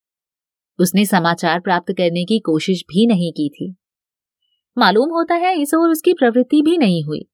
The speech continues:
ललिता से वो घृणा करने लगा था, परंतु आज उसकी मनोवृत्ति में परिवर्तन हुआ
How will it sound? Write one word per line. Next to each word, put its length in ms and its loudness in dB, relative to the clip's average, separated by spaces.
ललिता 360 2
से 140 0
वो 140 2
घृणा 300 0
करने 280 -4
लगा 260 -8
था, 220 -20
परंतु 440 4
आज 260 2
उसकी 260 0
मनोवृत्ति 540 0
में 140 -2
परिवर्तन 600 -2
हुआ 260 -10